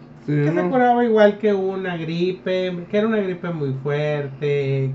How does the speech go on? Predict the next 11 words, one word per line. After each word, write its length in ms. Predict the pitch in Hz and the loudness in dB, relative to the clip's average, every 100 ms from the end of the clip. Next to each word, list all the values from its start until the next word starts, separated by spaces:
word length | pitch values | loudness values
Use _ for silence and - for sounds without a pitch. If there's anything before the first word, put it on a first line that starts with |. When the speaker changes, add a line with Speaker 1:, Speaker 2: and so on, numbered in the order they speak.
| 139 | 0
Speaker 2:
que, 480 | 131 127 120 117 107 | 0 0 -2 -10 -14
Speaker 1:
Ujú. 600 | - - - - - - | -18 -20 -20 -20 -20 -10
Speaker 2:
que 120 | 175 | -6
se 120 | 160 175 | -6 -6
curaba 460 | 165 151 156 165 | -4 -2 0 -2
con 340 | 156 147 143 135 | -2 -4 -4 -4
tal 280 | 147 151 147 | -2 0 0
esto, 840 | 156 170 147 - 170 160 156 151 | 0 -2 -4 -6 -6 -4 -4 -4
que 200 | 156 143 | -2 -2
se 160 | 135 147 | -2 -6
curaba, 680 | 151 143 139 170 190 175 143 | -6 -2 0 0 0 -2 -4